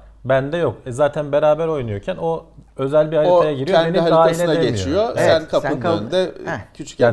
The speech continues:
Speaker 2: emlak gibi
Speaker 1: topluluk
Speaker 2: kalıyorsun.
Speaker 1: bölünmüş, parçalanmış oluyor. Bu
Speaker 3: Aynen.
Speaker 1: çoğu oyunda var aslında. Hani bu Season Pass'li vesaireli olan oyunlarda.
Speaker 3: Ama bunda çok fazla var çünkü buna çok fazla D L C çıkıyor. Çıkacağı da önceden söyleniyor. Diyor ki işte biz beş tane D L C çıkaracağız. Hepsinde yeni haritalar olacak.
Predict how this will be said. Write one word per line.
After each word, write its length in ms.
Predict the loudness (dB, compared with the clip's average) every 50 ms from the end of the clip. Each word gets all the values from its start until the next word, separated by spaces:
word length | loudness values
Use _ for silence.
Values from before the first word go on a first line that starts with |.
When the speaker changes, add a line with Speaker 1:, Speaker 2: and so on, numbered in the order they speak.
| 2
Speaker 2:
emlak 160 | 2 2 2 0
gibi 80 | -2
Speaker 1:
topluluk 180 | -2 0 0 0
Speaker 2:
kalıyorsun. 280 | 0 2 2 2 2 2
Speaker 1:
bölünmüş, 260 | 0 -2 -4 -6 -2
parçalanmış 680 | 0 2 2 2 2 0 0 0 0 0 -2 -6 -8 -8
oluyor. 220 | -6 -4 -4 -4
Bu 180 | -4 -6 -8 -8 -8
Speaker 3:
Aynen. 140 | -6 -6 -4
Speaker 1:
çoğu 280 | -2 0 0 2 2 2
oyunda 380 | 2 0 -2 -2 -4 -4 -4
var 120 | -4 -4 -4
aslında. 380 | -6 -8 -10 -10 -10 -8 -6
Hani 140 | -6 -6 -8 -10 -12 -14 -18 -20 -20 -20 -16
bu 280 | -12 -10 -10 -10 -10 -10
Season 360 | -10 -10 -8 -6 -6 -8 -8
Pass'li 400 | -6 -8 -8 -8 -8 -10 -10 -8
vesaireli 500 | -8 -8 -8 -8 -8 -6 -6 -6 -8 -8
olan 220 | -8 -8 -8 -10
oyunlarda. 260 | -10 -8 -6 -4 -4
Speaker 3:
Ama 100 | -2 -2
bunda 260 | -2 -2 -2 -2 -4 -4
çok 200 | -2 -4 -4 0
fazla 260 | 0 0 2 2 2 0
var 60 | 0
çünkü 280 | -2 -4 -6 -6 -4
buna 140 | -4 -4 -4
çok 220 | -4 -6 -6 -4 -4
fazla 280 | -2 -2 -2 -2 -2
D 120 | -2 0 0
L 100 | 0 -2
C 140 | -2 -4
çıkıyor. 280 | -4 -6 -4 -4 -4 -4
Çıkacağı 440 | -6 -8 -8 -4 0 2 2 2 2
da 60 | 0 -2
önceden 320 | -2 -2 -2 -2 -2 -2
söyleniyor. 360 | -2 -2 -2 0 0 -2 -2
Diyor 160 | -2 -2 -2 -4
ki 100 | -6 -8
işte 160 | -8 -8 -8
biz 140 | -6 -4 -2
beş 180 | -2 -2 -2 -4
tane 260 | -6 -4 -4 -2 -2
D 120 | -2 0
L 80 | -2 -2
C 100 | -4 -6
çıkaracağız. 420 | -8 -10 -12 -10 -10 -10 -8 -6
Hepsinde 300 | -6 -8 -6 -6 -6 -4
yeni 140 | -4 -4 -4
haritalar 340 | -6 -6 -6 -6 -6 -6 -6
olacak. 300 | -6 -6 -8 -10 -12